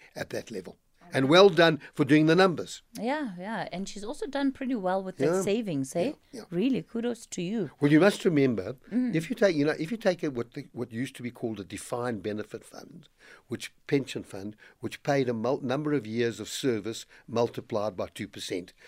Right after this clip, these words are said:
Speaker 1: So if you're on a, on a scheme and you'd been with a company for thirty years,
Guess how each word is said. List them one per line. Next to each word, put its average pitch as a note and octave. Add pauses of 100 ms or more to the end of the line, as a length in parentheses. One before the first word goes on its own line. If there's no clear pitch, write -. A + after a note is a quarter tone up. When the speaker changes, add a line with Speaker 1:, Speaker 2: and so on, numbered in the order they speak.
(120)
Speaker 1:
So -
if A2
you're B2+
on B2+
a, A#2 (240)
on B2
a B2
scheme E3+ (220)
and A2+
you'd G#2
been D3
with C3
a B2
company A#2+
for A2+
thirty -
years, A2